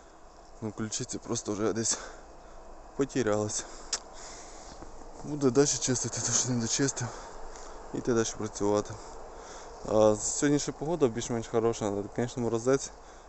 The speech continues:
Мінус дев'ятнадцять зранку було. Та й така херня, коротше. Попередні дні я десь ставлю там ставку. Побачите, яка погода була, які перемети ми чистимо, воно ззаді завіває.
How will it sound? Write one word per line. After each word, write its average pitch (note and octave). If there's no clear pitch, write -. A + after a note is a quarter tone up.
Мінус A2
дев'ятнадцять A#2
зранку B2
було. B2
Та A#2+
й C3
така A2
херня, G2+
коротше. G2+
Попередні B2
дні C#3+
я G#2
десь G2+
ставлю A#2
там G2+
ставку. G#2+
Побачите, A2+
яка A2
погода G#2+
була, G#2+
які -
перемети A2
ми G#2
чистимо, A2+
воно G#2
ззаді G#2
завіває. A#2